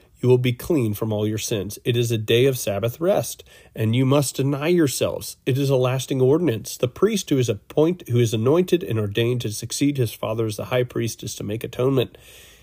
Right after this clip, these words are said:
He is to put on the sacred linen garments and make atonement for the holy place,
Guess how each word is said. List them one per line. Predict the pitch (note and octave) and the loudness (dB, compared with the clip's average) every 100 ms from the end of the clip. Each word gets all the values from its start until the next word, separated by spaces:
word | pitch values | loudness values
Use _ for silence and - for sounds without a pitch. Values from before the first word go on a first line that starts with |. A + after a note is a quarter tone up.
| _ _ | _ _
He | - D#3+ | 2 6
is | D3+ C3+ - | 6 6 0
to | - | -6
put | - D#3 | -2 -2
on | - C3 C#3+ | 2 2 2
the | C3+ | 0
sacred | - G#2+ C3+ B2 | -2 -2 -2 0
linen | C3 C3 B2 | 2 2 2
garments | B2 A#2+ G#2 - - - - - | 2 2 -2 -8 -14 -18 -20 -4
and | A2 | 0
make | G#2+ B2 C3 | 2 2 0
atonement | B2+ C3 A#2 G#2 - - - | 0 0 0 -2 -8 -20 -20
for | - - B2 | -20 -6 -2
the | A2+ | -2
holy | - C3+ C3 | 0 2 0
place, | B2 A2 E2+ - - | -2 -4 -4 -8 -14